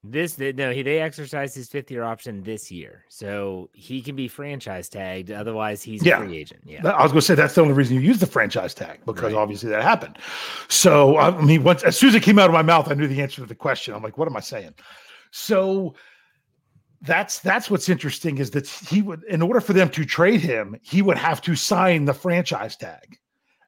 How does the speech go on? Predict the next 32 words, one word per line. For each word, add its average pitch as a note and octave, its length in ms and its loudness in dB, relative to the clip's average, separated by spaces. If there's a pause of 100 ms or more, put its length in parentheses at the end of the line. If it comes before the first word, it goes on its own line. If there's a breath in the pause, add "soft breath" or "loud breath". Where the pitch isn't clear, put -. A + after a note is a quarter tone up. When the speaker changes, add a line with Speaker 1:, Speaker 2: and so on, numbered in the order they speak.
Speaker 2:
And C#3+ 120 0
I D#3 80 4
don't G3+ 120 2
know C#3 120 6
that C3+ 120 0
he's, C3+ 200 -4
I - 140 2
don't G#3+ 120 0
know D3 100 2
that C#3 120 0
he C#3+ 60 -2
would, C3+ 220 -4
that, F3 260 0 (220)
if D3 160 -8
you D3 80 -10
do D#3+ 220 -2
it, D#3+ 100 -2
that F3+ 160 -4
would E3 160 -10
take G3+ 240 -6
a C3 40 -8
lot. F2+ 260 -14 (340 loud breath)
But F3+ 100 4
if F#3 100 2
they F#3 140 6
don't F#3 240 2
use E3+ 240 0
the F3 100 0
exclusive G3+ 720 -4
tag D#3 420 -2 (200 loud breath)
and D3 120 -2
say, D#3 280 2